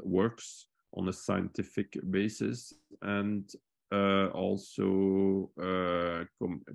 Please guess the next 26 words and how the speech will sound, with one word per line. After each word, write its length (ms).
combined 600
with 280
electronics. 920
Uh, 100
if 200
you 80
want 320
to 100
do, 440
uh, 340
electrical 800
generation, 1040
uh, 420
it, 320
it 220
would 260
be 400
a 80
must 400
read, 260
uh, 440
the 60
book 240
Pyramid 400
Power 480
of 100